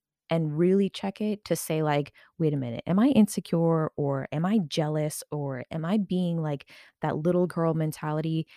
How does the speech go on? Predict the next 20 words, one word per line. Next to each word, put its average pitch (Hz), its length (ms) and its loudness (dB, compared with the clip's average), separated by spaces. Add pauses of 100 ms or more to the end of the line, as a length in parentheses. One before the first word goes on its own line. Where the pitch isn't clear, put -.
(200)
Is 175 220 4
this 247 180 4
something 240 460 2
because 151 640 -4 (400)
of 147 340 0
a 139 100 -10 (120)
past - 460 -4
experience? 170 800 -2
Is 156 200 -2
this 214 180 2
something 180 480 0
because 151 460 -4
of 139 140 -10
something 156 320 -4
that 147 100 -2
I've 135 160 -2
learned 175 400 2
in 185 100 2
the 180 60 -2
past? 175 500 -6